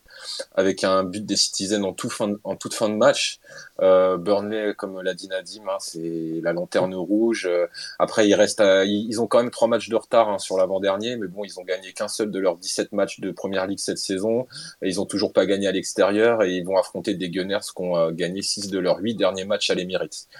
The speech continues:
Donc voilà, je vois pas bien comment ça peut tourner autrement qu'une victoire d'Arsenal sur ce match-là, même si ça reste du foot, euh,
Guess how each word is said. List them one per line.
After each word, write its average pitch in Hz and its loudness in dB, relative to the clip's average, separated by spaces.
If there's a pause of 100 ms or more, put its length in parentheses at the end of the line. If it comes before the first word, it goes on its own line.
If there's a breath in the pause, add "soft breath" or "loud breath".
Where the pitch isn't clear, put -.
(400 loud breath)
Donc 90 -4
voilà, 80 4
je - -8
vois 78 -2
pas 85 0
bien 85 -6
comment 85 -4
ça - -8
peut 82 -12
tourner 82 -6
autrement 85 -4
qu'une 85 -10
victoire 82 -2
d'Arsenal 82 -4
sur - -8
ce - -12
match-là, 87 0
même 82 -6
si - -6
ça - -8
reste 78 -8
du - -14
foot, - -10
euh, 69 -4